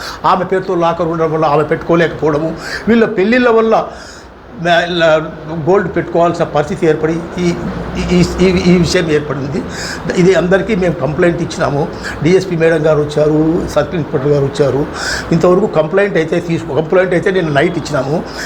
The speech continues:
ఇంకా ఇంతవరకు ఎఫ్ఐఆర్ ఎంటర్ కాలేదు. ఇది విషయము. దయచేసి మీరు మీడియా వారు అందరూ సహకరించి మా సొమ్ము మాకు వచ్చే విధంగా ప్రయత్నం చేస్తారని ఆశిస్తున్నాం సార్.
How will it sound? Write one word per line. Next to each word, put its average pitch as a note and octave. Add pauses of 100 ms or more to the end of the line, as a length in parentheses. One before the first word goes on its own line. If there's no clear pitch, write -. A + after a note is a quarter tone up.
(120)
ఇంకా F#3+
ఇంతవరకు E3+
ఎఫ్ఐఆర్ E3+
ఎంటర్ C#3+
కాలేదు. C3+ (420)
ఇది F#3
విషయము. C#3+ (600)
దయచేసి F#3
మీరు E3+
మీడియా E3
వారు E3
అందరూ D#3+
సహకరించి E3 (380)
మా D#3+
సొమ్ము F#3
మాకు - (960)
వచ్చే G#3
విధంగా G#3+
ప్రయత్నం G3
చేస్తారని - (800)
ఆశిస్తున్నాం - (160)
సార్. F#4